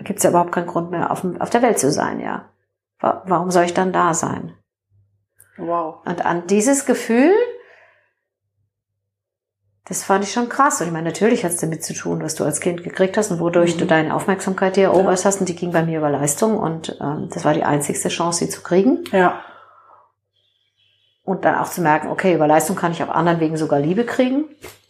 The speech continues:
Speaker 2: Ach, guck.
Speaker 1: Ja,
Speaker 2: Mhm.
Speaker 1: klar, es geht immer darum. Am Ende geht's immer darum.
Speaker 2: Mhm.
Speaker 1: Ja. Wodurch bin ich was wert?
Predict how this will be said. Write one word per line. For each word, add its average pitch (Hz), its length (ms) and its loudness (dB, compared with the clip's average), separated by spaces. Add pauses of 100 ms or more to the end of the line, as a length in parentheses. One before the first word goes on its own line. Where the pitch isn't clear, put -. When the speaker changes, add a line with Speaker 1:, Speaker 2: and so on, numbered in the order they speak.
Speaker 2:
Ach, - 140 -8
guck. - 300 -8 (400)
Speaker 1:
Ja, 175 380 2
Speaker 2:
Mhm. 165 60 -2
Speaker 1:
klar, 160 300 2
es 208 100 0
geht - 160 -2
immer 233 220 2
darum. 202 520 2
Am 170 100 -4
Ende 185 200 4
geht's 220 220 0 (160)
immer 214 420 0
darum. - 680 0
Speaker 2:
Mhm. 175 100 -6
Speaker 1:
Ja. 165 200 -10 (2000)
Wodurch 190 400 0
bin 151 120 0
ich 156 180 -6
was - 220 2
wert? 226 380 2